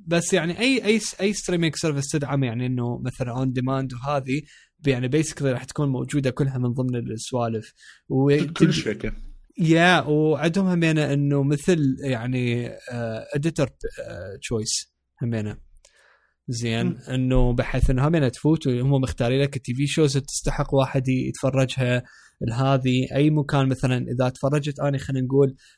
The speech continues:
Speaker 1: مثلًا، آه، شو اسمه هذا، لوكاس، مش اسمه هذا المسلسل الجديد؟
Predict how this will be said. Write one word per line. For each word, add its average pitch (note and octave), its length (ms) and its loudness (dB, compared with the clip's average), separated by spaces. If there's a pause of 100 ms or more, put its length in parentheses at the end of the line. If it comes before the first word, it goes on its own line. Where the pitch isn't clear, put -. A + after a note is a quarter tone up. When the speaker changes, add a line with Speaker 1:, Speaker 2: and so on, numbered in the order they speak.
Speaker 1:
مثلًا، A#2+ 520 -2 (180)
آه، A2+ 1000 -2 (840)
شو - 180 -8
اسمه C3+ 220 -4
هذا، B2+ 400 0 (480)
لوكاس، D3+ 520 -4
مش E3+ 160 -12
اسمه G#3+ 300 -8
هذا G#3 120 -6
المسلسل F#3+ 640 -6
الجديد؟ F#3+ 300 -6